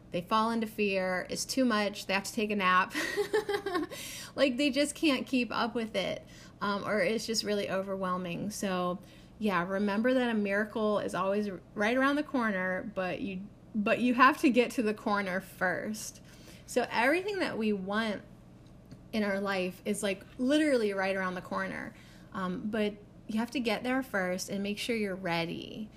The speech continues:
So that's pretty interesting 'cause, like, you know, I've heard, like, um, Ananda say to Tina Louise Spalding, like,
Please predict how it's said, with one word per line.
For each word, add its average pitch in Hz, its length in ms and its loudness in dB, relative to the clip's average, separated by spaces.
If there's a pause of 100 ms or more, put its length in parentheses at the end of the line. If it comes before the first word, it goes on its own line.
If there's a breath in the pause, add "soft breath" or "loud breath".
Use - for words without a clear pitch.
(260 loud breath)
So 185 720 -2 (100)
that's 233 340 0
pretty 269 260 -2
interesting 190 720 -6
'cause, 208 200 -4
like, 196 360 -4 (340 loud breath)
you 214 100 -2
know, 196 80 0
I've 220 200 0
heard, 226 260 0
like, 196 360 -2
um, 190 420 -4 (840)
Ananda 202 480 0
say 202 220 -2
to 185 100 0
Tina 196 380 -4
Louise 185 240 -2
Spalding, 190 600 -2
like, 175 340 -4